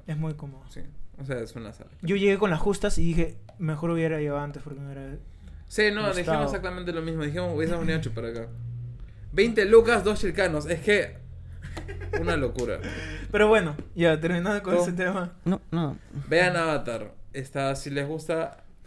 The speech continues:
Speaker 2: A mí me gustó mucho Avatar. Las dos. La primera la hizo dos o tres veces. Y esta, bueno, la he visto una vez, la vi ayer. Son tres
Speaker 1: Bueno.
Speaker 2: horas de película. Pero me gusta mucho porque
Speaker 3: No spoilees, imbécil, ¿no?
Speaker 2: No, no, no.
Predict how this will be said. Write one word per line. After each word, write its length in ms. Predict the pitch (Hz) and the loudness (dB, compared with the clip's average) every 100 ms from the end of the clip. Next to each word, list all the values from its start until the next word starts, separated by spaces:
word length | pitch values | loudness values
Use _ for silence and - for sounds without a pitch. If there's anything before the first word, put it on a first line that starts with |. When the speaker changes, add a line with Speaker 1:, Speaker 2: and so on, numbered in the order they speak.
| - | -12
Speaker 2:
A 80 | - | -6
mí 40 | 180 | -2
me 100 | 214 | 0
gustó 220 | 180 175 | 0 -2
mucho 520 | 165 160 160 170 180 | -2 -2 -2 -2 -2
Avatar. 540 | - 131 131 147 170 208 - - - - - - | 2 0 0 0 -2 -2 -16 -20 -20 -20 -20 -14
Las 180 | - 151 | -2 0
dos. 280 | 156 131 - | 0 -2 -4
La 200 | - 135 | 0 0
primera 240 | 156 214 226 | 2 2 4
la 80 | 202 | 4
hizo 220 | 202 185 | 2 0
dos 200 | 175 175 | 0 0
o 80 | 165 | 0
tres 160 | 160 | -2
veces. 380 | 147 127 117 - | -2 -4 -8 -6
Y 80 | 143 | -2
esta, 240 | 160 175 | -2 -2
bueno, 240 | 160 135 120 | -2 -2 -2
la 100 | 117 | 0
he 40 | |
visto 200 | 131 135 | -2 -2
una 140 | 131 120 | -6 -4
vez, 180 | 117 | -6
la 120 | 120 101 | -6 -6
vi 80 | 95 | -4
ayer. 260 | 117 110 | -4 -6
Son 180 | 127 120 | -8 -10
tres 180 | 117 120 | -8 -6
Speaker 1:
Bueno. 140 | 131 | -4
Speaker 2:
horas 160 | 117 117 | -4 -4
de 60 | |
película. 520 | 113 117 117 113 107 - - - - - - | -2 -2 -2 -6 -8 -10 -14 -18 -18 -12 -4
Pero 160 | 143 | -2
me 80 | 156 | -2
gusta 180 | 180 185 | -2 -4
mucho 380 | 175 175 180 175 | -4 -4 -6 -6
porque 1120 | 151 143 123 - - - 139 127 120 117 107 - | -2 -2 -4 -10 -16 -4 -2 0 2 0 -4 2
Speaker 3:
No 100 | 123 | 6
spoilees, 380 | 135 123 117 120 | 8 8 8 8
imbécil, 300 | 110 107 104 | 6 6 4
¿no? 100 | 107 | 2
Speaker 2:
No, 160 | 196 254 | 2 2
no, 220 | 247 | 2
no. 40 | 170 | 2